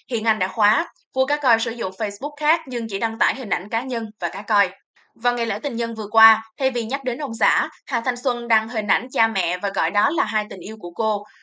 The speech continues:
Với người thường xuyên chia sẻ hình ảnh và tình cảm với chồng như nữ ca sĩ hải ngoại, điều này càng khiến người hâm mộ thắc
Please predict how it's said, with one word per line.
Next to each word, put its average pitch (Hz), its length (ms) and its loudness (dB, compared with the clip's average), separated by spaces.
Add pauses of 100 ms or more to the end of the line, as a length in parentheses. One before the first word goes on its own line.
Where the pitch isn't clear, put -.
(140)
Với 277 140 2
người 277 160 0
thường 226 240 -4
xuyên 240 200 -4
chia 240 140 -6
sẻ 214 180 0
hình 247 160 -6
ảnh 208 260 2
và 240 140 -2
tình 202 180 -4
cảm 196 240 2
với 262 180 0
chồng 190 280 0
như 220 160 -6
nữ 190 120 -2
ca 208 140 -4
sĩ 196 140 -4
hải 190 180 -8
ngoại, 175 360 0 (300)
điều 233 140 4
này 208 200 0
càng 208 180 -6
khiến 262 220 -6
người 233 120 -2
hâm 214 160 -6
mộ 170 200 -4
thắc 254 100 -4